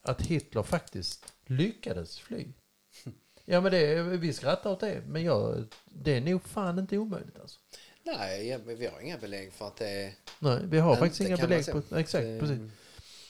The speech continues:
Speaker 1: Och gre-, grejen är så här, då kan man ju tänka sig, om man, om man, om man tittar lite på rysk historia, alltså,
Speaker 2: Mm.
Speaker 1: ryssar har ju politiskt sett inte någon gång pratat sanning whatsoever.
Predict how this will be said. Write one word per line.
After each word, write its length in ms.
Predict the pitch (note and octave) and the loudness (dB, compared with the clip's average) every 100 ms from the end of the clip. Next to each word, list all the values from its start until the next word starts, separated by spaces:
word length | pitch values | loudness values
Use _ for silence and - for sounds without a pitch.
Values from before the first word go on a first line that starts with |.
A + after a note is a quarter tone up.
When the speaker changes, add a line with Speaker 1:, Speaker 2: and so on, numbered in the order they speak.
| _ | _
Speaker 1:
Och 160 | - D3 | 0 6
gre-, 280 | F3 D3 F3 | 8 8 6
grejen 320 | F#3+ D3+ F3 | 6 8 6
är 40 | |
så 120 | E3 | 4
här, 360 | C3+ A#2+ F#2+ C3 - | 6 8 8 4 0
då 140 | D3 | 0
kan 180 | - E3 | 4 6
man 80 | F3 | 6
ju 40 | |
tänka 240 | F3+ F3+ | 6 2
sig, 260 | D#3+ B2 - | 4 2 2
om 140 | E3 | 0
man, 140 | E3 E3 | 2 4
om 100 | F3 | 4
man, 100 | F3 | 2
om 60 | - | 2
man 180 | E3+ E3+ | 2 4
tittar 300 | F#3+ F#3+ F3 | 4 4 4
lite 200 | F3+ F3 | 4 6
på 100 | E3+ | 6
rysk 460 | D#3+ E3+ C3+ - - | 8 8 8 4 2
historia, 680 | C#3+ - E3 F#2 - F#2+ - | 2 4 4 4 0 -6 -2
alltså, 200 | C3 D#3+ | 0 2
Speaker 2:
Mm. 120 | C#3+ | 4
Speaker 1:
ryssar 280 | E3+ E3 D3 | 4 4 4
har 260 | C#3+ D3 C#3 | 6 8 8
ju 180 | B2+ | 6
politiskt 540 | B2 D3 D3 B2+ A#2+ - | 4 4 4 2 -2 4
sett 380 | B2 A2+ - - - | 4 4 -2 -14 -4
inte 560 | F#3 G3+ G3 - C#3+ | 0 0 -2 2 4
någon 320 | C#3+ D3 C3 | 6 6 6
gång 220 | C3 A#2+ G2+ | 6 4 6
pratat 340 | A#2 A2+ G2 | 2 4 0
sanning 440 | - A#2 A2 G2 G2 | 0 -2 -4 -4 -2
whatsoever. 480 | F#2 - D#2+ E2 | -2 -2 -4 -4